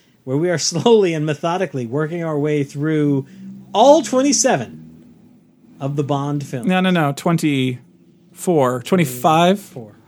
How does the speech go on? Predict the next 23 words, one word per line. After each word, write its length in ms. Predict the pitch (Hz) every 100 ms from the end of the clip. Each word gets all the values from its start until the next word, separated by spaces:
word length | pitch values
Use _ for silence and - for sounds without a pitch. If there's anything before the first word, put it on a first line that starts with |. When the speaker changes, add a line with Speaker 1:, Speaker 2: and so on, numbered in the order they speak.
| _ -
Speaker 2:
'Cause 120 | 156
we're 100 | 160
adding 280 | 165 165 151
Speaker 1:
Oh, 160 | 147 143
that's 260 | 135 -
right. 160 | 117 113
Speaker 2:
'ccause 160 | 165
we're 100 | 156
adding 240 | 170 170 160
in, 460 | 156 147 139 135 -
well, 200 | - 175
no, 100 | 175
we're 80 | 160
adding 220 | 170 170
in 100 | 143
three, 300 | 135 139 127
so 120 | 120 143
it 40 |
has 200 | 139 135
to 60 | -
be, 420 | 135 131 127 127 _ _ _ _ _ _
oh, 320 | 160 175 170 147
Speaker 1:
Twenty-four. 300 | 127 -